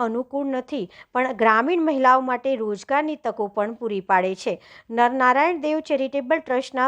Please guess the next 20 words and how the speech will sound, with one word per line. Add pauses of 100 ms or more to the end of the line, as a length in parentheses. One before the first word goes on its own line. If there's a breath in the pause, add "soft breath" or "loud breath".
(100)
પ્રમુખ
અક્ષિતાબા
સોલંકીએ
જણાવ્યું
હતું (160)
કે
દેવ
દિવાળી
નિમિત્તે
જ્યારે
ગંગા (120)
કિનારે
આ
ગોબરના
દીવાઓની (420 loud breath)
જ્વાળાઓ (140)
ઝગમગતી
હોય
છે, (460 soft breath)
ત્યારે